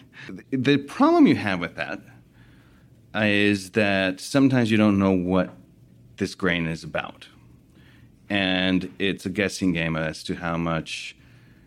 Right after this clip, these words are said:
uh, what, what gluten development properties it's going to have. Is it going to make a strong dough, or is it just gonna get in the way, and we're gonna have a dense loaf of bread, or am I going to have,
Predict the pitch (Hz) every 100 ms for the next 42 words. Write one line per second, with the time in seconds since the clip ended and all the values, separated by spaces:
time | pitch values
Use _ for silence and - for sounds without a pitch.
0 | _ - 90 82 76 73 - 101 - -
1 | - - 101 92 - - _ - - -
2 | - 110 117 117 113 104 95 98 87 90
3 | 87 92 82 82 78 - - 80 - -
4 | - - - - 80 85 - 87 - 85
5 | - - 90 80 - - - - 107 101
6 | 95 95 82 87 82 80 85 - 87 80
7 | 80 71 71 - 82 92 92 87 - -
8 | - - - 85 85 80 80 82 80 78
9 | 82 78 - 78 76 65 90 87 80 78
10 | - - 87 80 76 78 71 71 78 78
11 | 73 78 -